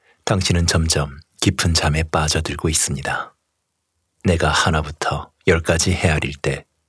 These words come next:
당신의 눈꺼풀이 점점 무겁게 느껴질 것입니다. 점점 무겁게.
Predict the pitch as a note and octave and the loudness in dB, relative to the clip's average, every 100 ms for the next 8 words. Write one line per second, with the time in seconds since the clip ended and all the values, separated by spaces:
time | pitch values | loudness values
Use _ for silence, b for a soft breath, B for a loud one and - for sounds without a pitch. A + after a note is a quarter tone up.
0 | _ _ b b b - G#2 F2+ G#2+ G#2 | _ _ b b b -2 0 2 4 4
1 | D#2 - E2 - - - - _ _ - | 4 2 0 -2 -2 -4 -8 _ _ -6
2 | - D#2 E2 D#2+ D2 D2 D2+ - F#2 D2 | -2 2 2 2 2 0 -2 2 0 2
3 | - D2+ - - - C2+ C2 - - - | -2 -2 -2 -2 0 -4 -4 -6 -8 -14
4 | _ _ _ _ _ _ _ - D#2 C#2 | _ _ _ _ _ _ _ -4 -2 -2
5 | - - - _ _ _ _ _ _ _ | -4 -6 -10 _ _ _ _ _ _ _
6 | _ - F2+ D2+ - - - | _ 0 0 -2 -6 -8 -10